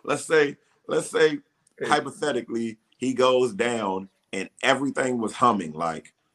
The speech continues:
Speaker 1: "Bro, this looks like we have a chance to contend. We got McLaurin, we got Dotson,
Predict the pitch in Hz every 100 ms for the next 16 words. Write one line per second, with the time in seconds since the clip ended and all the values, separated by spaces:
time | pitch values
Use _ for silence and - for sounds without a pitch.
0 | _ - 107 95 92 110 110 110 - 104
1 | 101 98 104 98 90 98 101 - - 85
2 | 78 - 123 90 78 - _ _ - 92
3 | 107 85 78 104 120 113 110 101 101 82
4 | - 110 - - 104